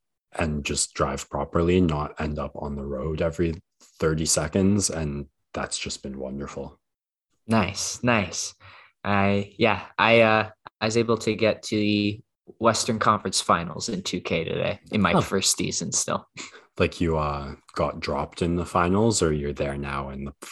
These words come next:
Speaker 1: um, actual finals pending?
Speaker 2: Uh, just beat, just won the second round series
Speaker 1: Oh,
Speaker 2: against
Speaker 1: gotcha.
Speaker 2: Golden State. Yeah.
Speaker 1: Gotcha.
Speaker 2: Yeah.
Speaker 1: Oh, who'd you get traded to <laughs> off the Pistons?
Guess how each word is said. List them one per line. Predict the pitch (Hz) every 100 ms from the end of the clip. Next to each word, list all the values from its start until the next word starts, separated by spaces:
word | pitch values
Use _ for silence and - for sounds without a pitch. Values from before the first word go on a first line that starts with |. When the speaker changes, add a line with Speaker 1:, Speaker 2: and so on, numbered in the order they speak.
| - -
Speaker 1:
um, | 78 69 69 69 73 - _ -
actual | - - - 73
finals | - 71 69 67
pending? | - 78 71 69 76 78 _ _ _ _ _ _ _ _ -
Speaker 2:
Uh, | 104 98 - _ -
just | 127 113 - _ -
beat, | 120 - 127
just | 131 -
won | 127
the | 113
second | 107 95
round | 90 80 -
series | 98 95
Speaker 1:
Oh, | 104
Speaker 2:
against | 85 69
Speaker 1:
gotcha. | 80
Speaker 2:
Golden | 98 87
State. | 95 - 76 - _ -
Yeah. | 78
Speaker 1:
Gotcha. | - 135 - 95 - - _ - -
Speaker 2:
Yeah. | - - - -
Speaker 1:
Oh, | 110 87
who'd | - 107
you | 117
get | 104 -
traded | - 92 92
to | 80 - 101
<laughs> | 82
off | - -
the |
Pistons? | - 87 - 98 90 85